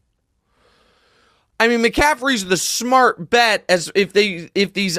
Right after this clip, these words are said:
odds were at all close, but minus two fifteen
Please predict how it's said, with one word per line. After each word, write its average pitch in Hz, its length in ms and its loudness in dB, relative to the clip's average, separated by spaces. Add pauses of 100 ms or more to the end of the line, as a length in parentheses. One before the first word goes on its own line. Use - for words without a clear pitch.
odds 208 360 2
were 180 200 0
at 185 60 4
all 175 200 4
close, - 580 0
but 165 240 0
minus 208 540 0
two 208 260 -6
fifteen 139 960 -4